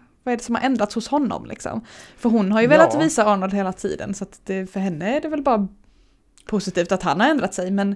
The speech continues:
Speaker 1: det är liksom,
Speaker 2: Mm.
Speaker 1: man undrar lite vad som har hänt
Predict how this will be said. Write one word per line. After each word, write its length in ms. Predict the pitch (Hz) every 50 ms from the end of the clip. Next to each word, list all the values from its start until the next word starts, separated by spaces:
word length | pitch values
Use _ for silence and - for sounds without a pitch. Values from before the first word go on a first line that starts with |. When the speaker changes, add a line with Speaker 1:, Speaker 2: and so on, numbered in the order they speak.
| - - - - _ _ _ _ _ _
Speaker 1:
det 80 | - -
är 20 |
liksom, 180 | 208 202 214 190
Speaker 2:
Mm. 140 | 151 135 139
Speaker 1:
man 120 | 214 226
undrar 200 | 240 220 190 185
lite 200 | 208 262 - 233
vad 120 | 208 208
som 120 | - - 196
har 60 | 196
hänt 400 | 190 185 185 - - - - -